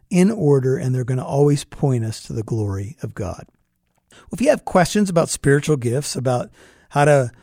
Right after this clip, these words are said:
work out things in terms of loving your spouse, or many other questions related to the Christian faith and how to live it, we'd love to help you with those questions. You can ask your question when you reach out to us by email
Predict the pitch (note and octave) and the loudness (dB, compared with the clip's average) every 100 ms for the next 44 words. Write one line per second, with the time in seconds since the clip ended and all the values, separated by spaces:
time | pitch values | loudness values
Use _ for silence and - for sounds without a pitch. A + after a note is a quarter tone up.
0 | _ - C#3+ D3 D3 C#3+ - C#3+ C#3+ C#3+ | _ -2 0 2 2 0 0 2 2 2
1 | C#3+ C3 D3 C#3+ C#3 B2 A#2+ C3 C#3+ C#3+ | 0 0 0 2 0 0 0 0 0 0
2 | C#3+ - - B2 C3 C#3 - B2 A#2 - | -2 -4 -6 -4 -4 -4 -4 -4 -4 -8
3 | _ _ D3+ G3+ B3 G#3 D3+ - D3+ C#3+ | _ _ 2 4 4 4 4 2 -2 -2
4 | - A#2+ A#2+ B2+ C3 B2+ A#2+ A#2+ - F3 | -2 -2 -2 -2 -2 -4 -6 -8 -4 -4
5 | - B2+ - C#3 C3 A2+ C3 A#2+ A#2+ D3+ | -4 -6 -4 -4 -4 -4 -4 -2 0 2
6 | C3+ - _ _ _ _ D3+ F#3 G#3 E3 | 0 -4 _ _ _ _ 0 2 2 2
7 | D3+ C3 G3 - D#3 B2 A#2 A2+ - A#2+ | 0 0 0 0 -2 -2 -4 -8 -8 -10
8 | A2+ - E3+ A3+ - _ _ _ - A3 | -8 -4 -4 -4 -8 _ _ _ -6 -2
9 | G#3+ A3 - G#3+ D#3+ D3 D3 F3 E3 D3+ | 0 0 -2 -4 -2 0 0 0 2 2
10 | D3 D#3 F#3+ E3+ D#3+ - E3+ F3+ - C#3 | 2 0 0 0 0 0 -2 -2 -4 -4
11 | E3+ E3 D#3 A#2+ D3+ | 0 2 2 0 -4